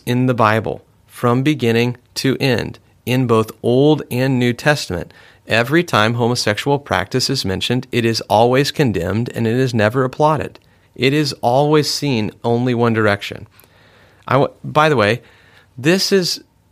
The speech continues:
an accepted interpretation by nearly every revisionist liberal scholar I know. Okay, so I'm gonna read a quote here. This is, Kevin DeYoung's book lists this. It's from The gay Dutch scholar Pim Pronk,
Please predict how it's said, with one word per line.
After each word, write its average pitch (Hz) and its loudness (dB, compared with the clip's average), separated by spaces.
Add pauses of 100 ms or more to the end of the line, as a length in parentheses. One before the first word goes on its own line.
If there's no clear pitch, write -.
(200)
an 139 2
accepted 143 0
interpretation 123 -2
by 104 0
nearly 117 0
every 135 0
revisionist 113 -2
liberal 113 0
scholar 107 -2
I 107 0
know. 104 -4 (420)
Okay, 107 0
so - -4
I'm 139 -2
gonna 175 2
read 135 4
a 113 2
quote - 0
here. 95 -8 (280)
This 123 0
is, 139 0 (460)
Kevin 127 0
DeYoung's 123 2
book 120 0 (100)
lists 120 -2
this. 107 -2
It's 117 -4
from 127 0
The 110 0
gay 110 2
Dutch 113 0
scholar 104 0
Pim 135 -2
Pronk, 98 -2